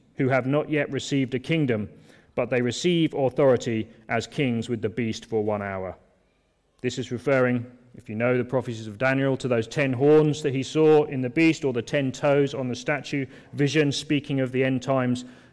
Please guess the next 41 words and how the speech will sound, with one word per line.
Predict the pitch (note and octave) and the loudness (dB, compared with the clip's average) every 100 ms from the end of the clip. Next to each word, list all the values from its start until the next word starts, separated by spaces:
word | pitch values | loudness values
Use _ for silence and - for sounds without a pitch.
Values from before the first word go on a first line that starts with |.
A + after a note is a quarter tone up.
| - | -6
empire | C3+ C#3 C#3 C3+ C3 B2 B2+ | -2 0 2 4 4 2 -2
that | B2 | -4
will | B2 | -4
consist | B2 A#2+ C#3 B2+ A#2 | -4 -2 -2 -2 -6
of | |
ten | - C3+ B2+ | -4 -2 -2
global | B2 B2 A#2 A2+ | 0 0 0 0
governments | B2 A#2+ A#2 A2+ | 0 0 -2 -6
coming | - B2 A#2 A2+ - | -4 -4 -4 -6 -10
together. | - A#2+ C3+ A#2+ F#2 - - - - _ - | -4 0 2 2 0 -10 -20 -20 -20 _ -8
It | A#2 | -2
says, | C#3 B2+ | -2 2
"They | C#3 | 2
have | C3+ | 2
not | D3+ D#3 | 2 0
received | C#3 - D#3+ C3 | -2 2 2 2
a | C#3 | -2
kingdom." | E3+ D3+ A2+ F2 - - _ _ _ _ _ _ - | 0 0 -2 -4 -16 -20 _ _ _ _ _ _ -8
This | A#2 | -6
is | A2+ G2+ - _ - - - - _ _ _ | -6 -8 -14 _ -20 -20 -20 -20 _ _ _
'cause | A#2+ | -6
it's | G#2+ | -6
still | - A#2 | -6 -4
in | G#2+ | -4
the | G2+ | -2
future. | D#3+ - F#2 | -2 -2 -6
We | G#2+ | -2
haven't | G#2+ G2 F#2+ - | -2 -2 -8 -10
reached | G#2+ G#2+ - | -10 -10 -12
this | G2 - | -10 -6
yet | A2 - | -6 -6
in | G#2+ | -8
our | A2 G#2+ | -6 -4
day. | B2+ A#2+ G#2 | -2 -2 -2
This | G#2+ | -6
is | G#2+ | -8
what | A2+ A2+ | -6 -4
Revelation | A2+ A2+ A2+ A2 A#2+ | -4 -2 -2 -2 -6
is | A2+ | -4
dealing | C#3+ C#3 B2 | -2 0 0
with. | G#2+ G2+ | -2 -4